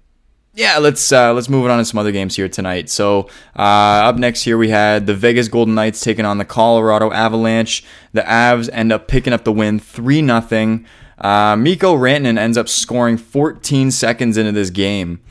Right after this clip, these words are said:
Um, he finishes the game off with two goals as the Avs shut out the Knights. Uh, here, moving into the next game now, we got the Detroit Red Wings taking on the Ottawa Senators.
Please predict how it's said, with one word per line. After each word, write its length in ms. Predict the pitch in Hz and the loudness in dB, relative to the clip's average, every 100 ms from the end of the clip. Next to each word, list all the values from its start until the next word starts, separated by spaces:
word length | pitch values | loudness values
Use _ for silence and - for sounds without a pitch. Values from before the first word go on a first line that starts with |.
| - - - | -20 -20 -12
Um, 320 | - 92 95 98 | -4 -2 -2 -2
he 100 | 104 | -2
finishes 440 | 117 110 110 101 | -2 0 0 -2
the 80 | 104 | -2
game 240 | 101 101 | -2 0
off 240 | 98 98 104 | 0 -2 -2
with 140 | 98 | -4
two 200 | - 123 | -2 0
goals 600 | 113 110 110 110 104 - - - - | 4 6 6 4 0 -8 -14 -16 -4
as 600 | 98 98 98 98 95 - - - | 0 2 0 -2 -6 -10 -12 -10
the 160 | - 104 | -2 0
Avs 400 | 95 95 95 95 | 2 4 2 0
shut 400 | - - 101 - | -2 -2 -4 -2
out 400 | 90 92 92 - - 95 | -2 -2 -4 -12 -16 -8
the 100 | 95 | -4
Knights. 640 | 92 85 80 - - - _ - - - - | -4 -6 -8 -10 -12 -12 _ -20 -20 -20 -10
Uh, 420 | 87 90 90 92 | -2 0 0 -2
here, 220 | 92 104 104 | -2 0 0
moving 320 | 107 104 107 | 0 0 -2
into 120 | 104 | -2
the 120 | 101 | -2
next 240 | 101 95 101 | -2 -2 -2
game 240 | 104 101 | -2 -2
now, 260 | 95 95 98 | -2 -4 -4
we 80 | |
got 160 | 101 98 | -4 -4
the 80 | 95 | -6
Detroit 500 | 90 - 123 127 113 | -10 -8 -2 0 2
Red 200 | 120 113 | 2 2
Wings 360 | 113 117 117 | 2 0 0
taking 300 | - 107 107 | -2 -4 -2
on 140 | 107 104 | -2 -4
the 120 | 104 | -4
Ottawa 480 | - 95 110 104 101 | -2 0 2 2 0
Senators. 760 | - 101 104 104 113 127 - | -2 -4 -2 0 0 -2 -8